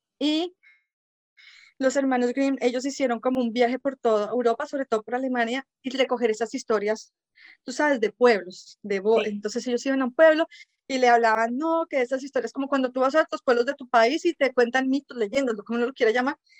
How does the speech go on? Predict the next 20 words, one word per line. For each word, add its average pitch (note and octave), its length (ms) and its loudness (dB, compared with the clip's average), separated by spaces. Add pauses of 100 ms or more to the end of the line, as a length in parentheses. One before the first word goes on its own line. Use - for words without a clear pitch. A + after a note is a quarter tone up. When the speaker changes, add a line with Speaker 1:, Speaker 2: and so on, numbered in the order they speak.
(140)
Speaker 1:
historias, C4+ 420 0
ellos B3+ 180 2
recopilaron A#3+ 600 -4
esto, A3 320 -4 (180)
lo B3+ 180 0
escribieron, D4 640 0 (960)
pero B3 220 4
para A#3 240 4
ese A3+ 180 -4
entonces B3+ 560 -6
la A3+ 160 0
iglesia G#3+ 360 -2
les A3+ 120 0
dijo, G#3+ 240 -4 (120)
"Mm, C4 100 -2 (100)
mm, D4 180 0 (920)
esto G#3 300 -8
no G#3 200 -6
es G3+ 140 -12
literatura, A#3+ 640 -2